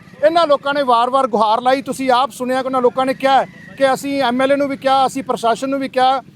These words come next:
ਕਿਉਂਕਿ ਇਤਿਹਾਸਕ ਗੁਰਦੁਆਰਾ ਸਾਹਿਬ ਇੱਥੇ ਆ। ਪਰ ਨਹੀਂ, ਸਰਕਾਰਾਂ ਨਹੀਂ ਸੁਣਦੀਆਂ, ਲੋਕ ਆਪ ਲੱਗੇ ਹੋਏ ਨੇ, ਸੰਗਤ ਆਪ ਲੱਗੀ ਹੈ। ਜਿਵੇਂ ਕਿ ਪਿਛਲੇ ਹੜ੍ਹਾਂ ਦੇ ਸਮਿਆਂ ਦੇ ਦੌਰਾਨ ਸੰਗਤ ਨੇ ਆਪ ਹੀ ਸਾਰਾ ਕੁਝ ਕਰ ਲਿਆ, ਹੜ੍ਹਾਂ ਮਾਰੇ ਲੋਕਾਂ ਨੂੰ ਆਪ ਹੀ ਸਹਾਇਤਾ ਦੇ ਦਿੱਤੀ ਤੇ ਹੁਣ ਉਹਨਾਂ ਦੀਆਂ ਜ਼ਮੀਨਾਂ ਪੱਧਰ ਕਰਕੇ ਬੀਜਣ ਲਈ ਵੀ ਸੰਗਤ ਆਪ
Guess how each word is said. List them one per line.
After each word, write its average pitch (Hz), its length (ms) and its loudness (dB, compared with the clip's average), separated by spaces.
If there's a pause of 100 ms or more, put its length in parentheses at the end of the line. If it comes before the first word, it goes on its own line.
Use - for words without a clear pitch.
ਕਿਉਂਕਿ 254 180 0
ਇਤਿਹਾਸਕ 262 400 0
ਗੁਰਦੁਆਰਾ 226 440 0
ਸਾਹਿਬ 254 240 -2
ਇੱਥੇ 247 240 -2
ਆ। 240 120 0 (300)
ਪਰ 269 80 0
ਨਹੀਂ, 277 200 0
ਸਰਕਾਰਾਂ 254 440 -2
ਨਹੀਂ 285 100 -4
ਸੁਣਦੀਆਂ, 262 400 0
ਲੋਕ 247 300 2
ਆਪ 262 280 2
ਲੱਗੇ 254 260 -2
ਹੋਏ 269 200 4
ਨੇ, 285 180 -2 (200)
ਸੰਗਤ 254 320 -2
ਆਪ 254 240 0
ਲੱਗੀ 262 260 -2
ਹੈ। 285 60 4
ਜਿਵੇਂ 262 240 -2
ਕਿ 269 100 0
ਪਿਛਲੇ 254 340 0
ਹੜ੍ਹਾਂ 240 280 2
ਦੇ 320 100 2
ਸਮਿਆਂ 277 280 -2
ਦੇ 285 80 0
ਦੌਰਾਨ 262 320 0 (240)
ਸੰਗਤ 285 480 -2
ਨੇ 285 420 2
ਆਪ 294 360 2
ਹੀ 285 80 -2
ਸਾਰਾ 254 220 0
ਕੁਝ 262 200 -2
ਕਰ 254 200 0
ਲਿਆ, 277 240 4
ਹੜ੍ਹਾਂ 240 320 2
ਮਾਰੇ 262 320 2
ਲੋਕਾਂ 233 380 0
ਨੂੰ 277 160 2
ਆਪ 240 180 2
ਹੀ 269 60 -6
ਸਹਾਇਤਾ 247 360 0
ਦੇ 247 100 0
ਦਿੱਤੀ 254 220 0
ਤੇ 277 80 -2
ਹੁਣ 254 220 4
ਉਹਨਾਂ 277 200 0
ਦੀਆਂ 269 260 0 (300)
ਜ਼ਮੀਨਾਂ 277 480 0
ਪੱਧਰ 277 320 -2
ਕਰਕੇ 254 300 0
ਬੀਜਣ 247 380 -2
ਲਈ 277 140 2
ਵੀ 262 100 -6
ਸੰਗਤ 247 360 -2
ਆਪ 247 520 0